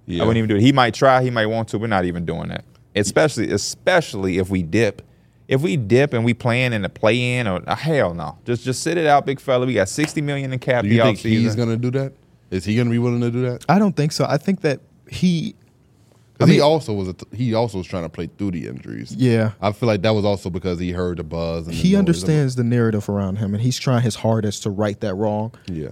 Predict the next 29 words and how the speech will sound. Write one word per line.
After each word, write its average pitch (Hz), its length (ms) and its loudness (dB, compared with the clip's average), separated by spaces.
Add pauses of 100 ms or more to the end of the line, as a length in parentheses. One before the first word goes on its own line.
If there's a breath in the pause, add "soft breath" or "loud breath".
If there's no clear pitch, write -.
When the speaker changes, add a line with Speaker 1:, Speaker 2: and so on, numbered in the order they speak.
Speaker 3:
But 131 100 2
Speaker 1:
I - 20 4 (140)
like 151 40 2
Speaker 3:
I, 120 40 2
I, - 40 2
Speaker 1:
LeBron's 95 340 2
tweet 76 280 -8
about 73 280 -8
it. 76 120 -14 (180)
Speaker 3:
I 151 60 4
hope 202 240 0
he 180 120 0
has, 139 380 -2
like, 110 260 -4 (1000)
the 127 100 -4
people 156 300 2
around 131 320 0
him 139 120 0
that's 123 140 -2
like, 123 160 -2
Bro, 113 240 0 (380)
none 120 220 -2
of 208 60 0
that 160 140 0
really 131 200 0
matters 98 380 -4
right 101 80 0
Speaker 1:
Yes. 82 240 -2
Speaker 3:
now. 110 60 -10